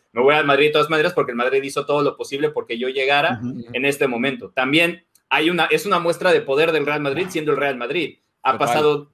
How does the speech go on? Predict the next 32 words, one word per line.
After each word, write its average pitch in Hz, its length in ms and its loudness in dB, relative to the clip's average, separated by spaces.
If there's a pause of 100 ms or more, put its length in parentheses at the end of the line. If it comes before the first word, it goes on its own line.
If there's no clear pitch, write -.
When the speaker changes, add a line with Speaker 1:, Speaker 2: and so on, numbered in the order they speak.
(120)
Speaker 1:
ha 127 120 -2
pasado 151 280 0
dos 147 180 0
o 147 80 -4
tres, 143 320 -6
o, 117 300 -4
o 113 100 -6
tal 135 140 -2
vez 143 180 -4
desde 117 220 -6
que 117 100 -10
llegó 135 260 -2
Hazard, 151 480 -2
eh, 120 200 -10 (100)
eh, - 120 -16 (480)
se 127 120 -4
le 131 80 0
ha 156 140 0
pedido 175 360 2
que 127 200 -2
llegara 139 260 -2
una 151 180 -4
superestrella, 127 800 -4
porque 117 240 -2
Hazard, 156 280 0
a 139 60 -4
pesar 151 280 -4
de 143 80 -6
que - 80 -4
era 139 240 0
una 131 220 -6
superestrella, 160 760 -2